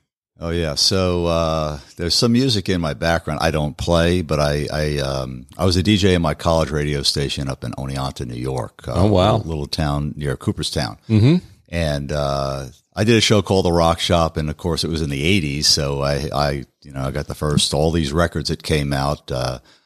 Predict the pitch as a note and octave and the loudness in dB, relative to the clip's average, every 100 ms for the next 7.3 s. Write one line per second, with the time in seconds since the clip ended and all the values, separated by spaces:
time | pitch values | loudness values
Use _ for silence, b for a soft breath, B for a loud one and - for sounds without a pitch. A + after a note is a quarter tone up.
0 | b - D2 D2+ C#2+ D#2+ D2+ C2+ C#2+ C#2 | b -16 -10 -4 -2 0 0 0 -2 -2
1 | C#2 C#2 D#2 C#2 C2 - C#2+ - D2+ D2+ | 0 0 0 -2 -4 -2 -4 -6 -6 -6
2 | - D#2 - B B B B A2+ D3 G2+ | -4 -4 -4 B B B B 2 2 4
3 | G2 G#2 E2+ F#2 F#2 - _ _ _ F2 | 4 2 2 2 0 -2 _ _ _ -2
4 | F#2+ F#2+ D2 C2+ F#2 F#2 G2 F#2+ F#2 - | -2 -2 -6 -2 0 0 2 4 4 4
5 | - C2+ C#2+ C#2+ C2+ C2+ C2 - - C2+ | 0 -2 -4 -4 -6 -10 -14 -12 -8 -6
6 | C2+ C2 C2+ B1+ B1+ B1+ C2 _ _ - | -8 -8 -8 -6 -6 -8 -10 _ _ -8
7 | E2+ D#2+ D2+ | -2 -2 -2